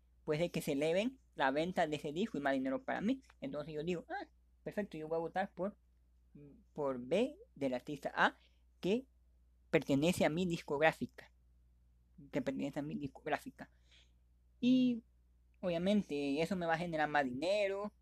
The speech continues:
y aunque objetivamente yo sepa que el disco B de A no merece ganar porque hay otro disco,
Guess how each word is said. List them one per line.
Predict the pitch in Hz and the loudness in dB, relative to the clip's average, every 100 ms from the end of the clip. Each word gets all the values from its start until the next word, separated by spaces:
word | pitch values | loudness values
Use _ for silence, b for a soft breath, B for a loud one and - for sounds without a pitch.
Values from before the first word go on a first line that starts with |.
| _ - | _ -8
y | 185 - | -6 0
aunque | 190 175 - 147 - - _ _ _ _ _ | 2 2 4 4 4 -2 _ _ _ _ _
objetivamente | - 165 147 143 196 214 220 175 165 147 | -4 -2 -6 -2 2 4 4 2 0 -2
yo | 175 | 0
sepa | - 190 - 107 - _ _ _ - | 6 4 4 -2 -2 _ _ _ 0
que | 165 131 - - | 2 2 0 -2
el | 139 147 | -2 0
disco | 165 - 151 | -4 -4 2
B | 170 135 - _ - | 4 2 0 _ -8
de | 139 - - | -4 -2 6
A | 156 117 - _ _ - | 6 6 -2 _ _ 2
no | 151 | 4
merece | 165 165 175 160 | 6 6 4 4
ganar | 151 175 156 | 2 2 -2
porque | - 139 143 | -2 -4 0
hay | 143 | 0
otro | 170 170 170 | 0 -2 0
disco, | 170 160 - | 0 -2 -6